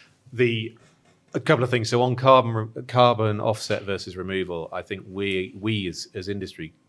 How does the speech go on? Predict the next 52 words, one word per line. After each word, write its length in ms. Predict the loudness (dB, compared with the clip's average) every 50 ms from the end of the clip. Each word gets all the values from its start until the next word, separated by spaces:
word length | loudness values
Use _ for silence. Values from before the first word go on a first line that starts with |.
| _ _ -18
agree 340 | -16 -12 -8 -6 -4 -4 -4
with 260 | -4 -6 -8 -8 -8
you 220 | -8 -8 -8 -8 -8
that 140 | -8 -10
it 140 | -10 -12 -12
needs 320 | -12 -12 -12 -12 -14 -14 -14
to 80 | -14
be 240 | -12 -10 -10 -8 -8
removal, 500 | -8 -8 -8 -6 -6 -8 -8 -8 -10 -10
not 160 | -8 -10 -10
offset. 460 | -8 -10 -10 -10 -10 -10 -10 -10 -12 -14 _ _ _ -20 -20 -20 -20 _ _ _ _
Um, 420 | 0 2 2 2 2 0 -2 -6 -12 _ _
we 480 | -4 -2 -2 -2 -2 -4 -6 -10 -10 -8
are 160 | -4 -2 0
actually, 400 | 0 -2 -2 -6 -10 -8 -6 -6
I 60 | -6 -6
mean, 180 | -8 -10 -12
within 220 | -12 -12 -12 -12 -14
sustainable 420 | -16 -14 -10 -8 -8 -6 -6 -6
aviation, 400 | -6 -4 -4 -4 -4 -6 -6 -8
we've 120 | -10 -10
got 200 | -10 -10 -12 -10
Carbon 320 | -6 -4 -2 -2 -2 -4 -8
Engineering, 540 | -10 -12 -12 -12 -10 -10 -8 -8 -8 -10 -12
who 140 | -14 -14
are 100 | -14 -12
a 40 | -12
new 200 | -12 -12 -14 -14
member 480 | -10 -10 -10 -10 -8 -6 -4 -4 -4 -6 -10 _ _ -20 -20 -20 _ _ _ -14
in 80 | -10
the 80 | -10 -6
last 320 | -6 -6 -6 -6 -8 -10
few 120 | -10 -10 -10
years. 420 | -6 -4 -4 -2 -2 -4 -6 -8
Now 120 | -10 -12 -8
they're 220 | -6 -6 -6 -4
doing 220 | -6 -8 -8 -10
some 200 | -12 -14 -14 -14
really 240 | -12 -10 -10 -10 -10
interesting 440 | -10 -12 -14 -18 -20 -18 -18 -18 -18
stuff: 320 | -14 -12 -12 -14 -14 -16 _
direct 500 | -10 -6 -6 -6 -6 -8 _ -18 -18 -18 _ _ -8
engineered 720 | -8 -8 -8 -10 -10 -10 -8 -6 -4 -4 -6 -6 -10 -10
carbon 400 | -8 -6 -4 -4 -6 -6 -10 -10
removal, 640 | -10 -10 -8 -8 -8 -8 -8 -8 -8 -8 -10 -10 _
working 320 | -14 -14 -14 -14 -14 -14
out 120 | -12 -12 -12
in 60 | -10
Vancouver 460 | -12 -12 -12 -12 -10 -10 -10 -10 -10
in 60 | -14
British 200 | -14 -14 -14 -14
Columbia. 540 | -10 -8 -8 -6 -4 -4 -2 -2 -2 -2 -4